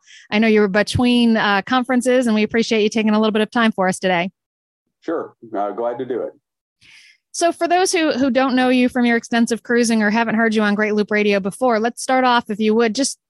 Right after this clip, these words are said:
Speaker 1: give us a brief overview of your background.
Speaker 2: Well, uh, my wife, Nan Ellen, and I are,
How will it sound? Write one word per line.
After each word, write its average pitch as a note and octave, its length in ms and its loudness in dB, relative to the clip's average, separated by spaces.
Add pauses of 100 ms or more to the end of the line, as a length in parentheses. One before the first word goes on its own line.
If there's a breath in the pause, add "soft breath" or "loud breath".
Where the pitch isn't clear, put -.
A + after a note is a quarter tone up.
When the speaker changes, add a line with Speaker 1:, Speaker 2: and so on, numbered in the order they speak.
Speaker 1:
give C4+ 120 0
us B3 120 -2
a A3+ 60 -2
brief A3+ 300 0
overview G#3+ 480 0
of F#3+ 80 -2
your G3 120 0
background. F#3+ 500 -2 (840)
Speaker 2:
Well, F3+ 360 -4
uh, A#2 920 -6 (220)
my B2 180 -6
wife, C#3 340 -4
Nan C#3 220 -6
Ellen, C#3+ 220 -6
and A#2+ 80 -6
I B2 160 -6
are, G2 300 -10